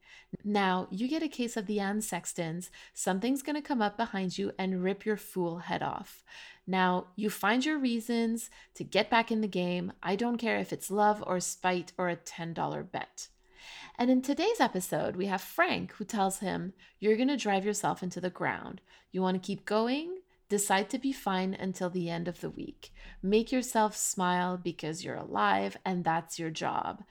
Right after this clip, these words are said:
And then do it again the next week. I call it being professional. Do it right with a smile or don't do it."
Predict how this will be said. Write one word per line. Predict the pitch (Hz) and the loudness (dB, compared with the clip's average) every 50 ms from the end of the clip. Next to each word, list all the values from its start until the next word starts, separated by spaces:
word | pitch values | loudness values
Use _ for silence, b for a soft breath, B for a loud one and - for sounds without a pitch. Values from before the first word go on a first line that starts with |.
| b b b b b | b b b b b
And | - 185 180 180 | -2 0 2 4
then | 185 180 175 175 | 4 4 4 2
do | 165 - 165 175 | 0 0 2 4
it | 196 202 220 | 4 4 4
again | 220 196 214 208 214 214 220 | 4 4 4 4 4 4 2
the | 220 | 0
next | 208 202 160 - - - - - | 0 -2 -4 -6 -8 -12 -10 -8
week. | 156 - - - - - - _ _ _ - | -8 -8 -8 -12 -14 -20 -20 _ _ _ 4
I | 185 208 226 | 4 4 4
call | 226 - - 220 214 214 | 2 0 0 0 0 2
it | 208 196 185 | 0 -2 -2
being | - 196 185 180 185 | -2 0 0 0 -2
professional. | 185 - - 185 160 - - 170 160 - - 165 - - - - - _ _ - | -4 -6 -8 -8 -6 -2 -2 -2 0 0 -4 -4 -6 -12 -14 -16 -18 _ _ -6
Do | 170 151 180 160 | 0 0 2 2
it | 147 - - - | 2 0 -2 0
right | - 208 208 220 220 - - - - | 4 4 4 4 2 -2 -10 -10 -4
with | - 190 175 - | -2 -2 -2 -2
a | 139 | -4
smile | 143 - - - 185 185 185 180 180 180 185 190 - b b b b b - | -4 -4 -2 0 2 2 2 2 2 0 -2 -4 -10 b b b b b 0
or | 190 190 | 2 2
don't | 160 156 180 156 - - - | 2 2 0 0 0 -2 -8
do | - - - 139 | -8 -8 -8 -6
it." | - - - - | -6 -10 -12 -14